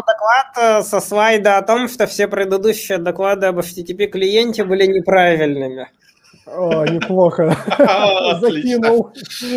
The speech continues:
Speaker 3: Так, все, я готов слушать его. Давай. Окей.
Speaker 2: Окей. Идемте
Speaker 3: Следующий.
Speaker 2: дальше. Знаете
Speaker 3: О.
Speaker 2: что? Я, кстати, схожу на партнерский доклад, вот этот, который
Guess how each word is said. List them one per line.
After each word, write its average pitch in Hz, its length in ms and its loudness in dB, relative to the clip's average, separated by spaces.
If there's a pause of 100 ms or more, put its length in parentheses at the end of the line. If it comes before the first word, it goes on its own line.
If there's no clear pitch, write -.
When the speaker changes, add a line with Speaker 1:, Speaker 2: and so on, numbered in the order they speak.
(200)
Speaker 3:
Так, 131 380 -2
все, 139 300 -6
я 139 180 -4
готов 135 340 -4
слушать 127 400 -10
его. 110 200 -8
Давай. 110 380 -8 (720)
Окей. 143 320 -8
Speaker 2:
Окей. 156 260 -10 (680)
Идемте 135 240 -12
Speaker 3:
Следующий. 147 360 -6
Speaker 2:
дальше. 131 400 -14 (140)
Знаете 202 380 -10
Speaker 3:
О. - 20 -18
Speaker 2:
что? - 240 -8
Я, 143 100 -6
кстати, 190 320 -12
схожу 170 500 -12
на 156 600 -14 (300)
партнерский 160 500 -12
доклад, 156 380 -8
вот 135 140 -20
этот, 143 160 -8
который 135 560 -10